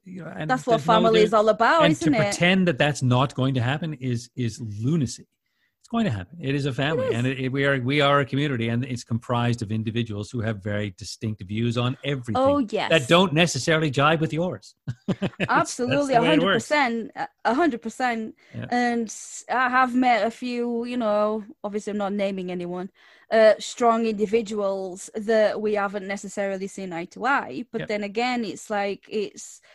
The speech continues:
Speaker 2: uh, it's what communities are built on, different opinions and different per-, personalities.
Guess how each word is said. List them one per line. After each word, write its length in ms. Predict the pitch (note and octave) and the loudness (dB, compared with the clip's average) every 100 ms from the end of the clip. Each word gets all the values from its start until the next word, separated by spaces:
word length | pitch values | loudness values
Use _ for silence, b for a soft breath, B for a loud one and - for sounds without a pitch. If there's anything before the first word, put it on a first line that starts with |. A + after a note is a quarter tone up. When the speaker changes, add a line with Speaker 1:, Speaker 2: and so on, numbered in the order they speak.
| b b - | b b -4
Speaker 2:
uh, 400 | G#3 G3+ G3 F#3+ - - | -2 0 -2 -4 -6 -6
it's 240 | A#3 - | -8 -2
what 140 | A#3 - | -2 0
communities 640 | A#3 A3 G#3+ G#3+ G#3 G3 | 0 0 -2 -4 -6 -6
are 40 | |
built 360 | G3 D#4+ F#4 - | -2 0 -2 -4
on, 200 | G3 F#3+ | -6 -4
different 320 | G3 - F3+ | -6 -8 -10
opinions 580 | - D4+ D#4+ B3 E3 G3 | -8 -2 0 0 -4 -6
and 120 | G3+ | -6
different 280 | F#3 G3 F#3+ | -8 -8 -10
per-, 180 | - F#3+ - | -10 -10 -10
personalities. 960 | G#3 - G#3 C4+ A#3 - F2+ D#2+ - | -10 -8 -4 -4 -4 -8 -16 -16 -18